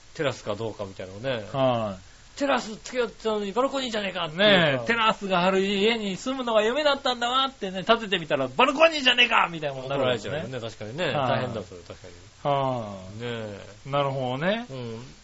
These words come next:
Speaker 2: ああ、ちょっと頭が良くなった。
Speaker 1: うん。俺、そんなとこ、そんなとこ全然望んでなかったんだけどね。
Speaker 2: <laughs>
Speaker 1: なんかお庭の人がいいのか、ねえ、別にベランダ的なところがさ、いいのかってだけの話でさ、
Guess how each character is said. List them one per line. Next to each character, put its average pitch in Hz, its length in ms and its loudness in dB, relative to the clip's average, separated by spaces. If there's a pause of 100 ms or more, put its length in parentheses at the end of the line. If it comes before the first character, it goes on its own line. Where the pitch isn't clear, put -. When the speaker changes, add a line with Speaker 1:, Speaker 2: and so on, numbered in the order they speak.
Speaker 2:
あ 135 200 0
あ、 123 60 -4
ち 190 100 -2
ょ - 20 2
っ - 60 -2
と 131 180 2
頭 127 280 0
が 120 100 0
良 113 80 0
く 117 80 -6
な 104 80 -6
っ - 20 -8
た。 - 140 -14
Speaker 1:
う 87 40 -16 (260)
ん。 113 140 -10 (200)
俺、 127 100 -8
そ 147 180 -8
ん 151 60 -8
な 165 80 -2
と 160 100 -6
こ、 143 120 -4 (260)
そ 160 140 -4
ん 156 100 -6
な 180 80 -6
と 190 100 -12
こ 151 140 -4
全 131 220 -6
然 139 120 -4
望 131 280 -2
ん 147 40 -4
で 151 80 0
な 170 80 4
か 156 80 4
っ - 80 0
た 120 80 -2
ん - 40 -8
だ 98 60 4
け 104 80 -6
ど - 80 0
ね。 147 320 -2
Speaker 2:
<laughs> - 60 -4 (1000)
Speaker 1:
な 214 140 2
ん - 20 -4
か 185 120 6
お 185 120 6
庭 190 400 4
の 185 140 -2
人 190 200 -6
が 180 140 0
い 175 80 -4
い 175 40 -6
の 175 120 -2
か、 240 520 2
ね 175 100 -12
え、 180 560 2
別 147 240 -8
に 151 120 -4
ベ 147 160 0
ラ 151 140 4
ン 147 60 -4
ダ 147 100 0
的 151 180 -2
な 156 120 0
と 160 100 -2
こ 156 80 0
ろ 147 100 0
が 127 120 -2
さ、 135 340 4
い 143 80 -2
い 143 40 -6
の 139 120 -6
か 302 160 -2
っ - 80 -2
て 214 140 -12
だ 160 100 2
け 156 80 -2
の 151 80 -2
話 143 300 -2
で 131 120 -6
さ、 120 280 -4